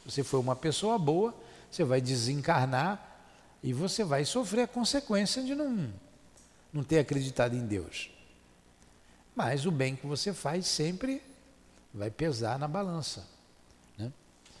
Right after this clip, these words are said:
Então ele disse aqui: não veio subverter a religião, e sim por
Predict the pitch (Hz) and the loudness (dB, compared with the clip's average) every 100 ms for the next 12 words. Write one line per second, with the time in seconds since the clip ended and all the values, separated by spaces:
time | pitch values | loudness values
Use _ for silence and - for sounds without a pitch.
0 | - - - - - - 190 240 254 240 | -20 -20 -20 -20 -20 4 6 8 8 8
1 | 190 220 - 247 196 208 190 214 - 226 | 8 6 6 4 6 6 8 6 6 4
2 | 202 214 180 - 190 185 208 196 196 190 | 4 6 6 8 10 10 8 4 4 4
3 | 170 - 190 240 - - - - - - | 2 2 2 0 0 -4 -6 -16 -18 -20
4 | - - 214 226 - | -20 2 6 6 2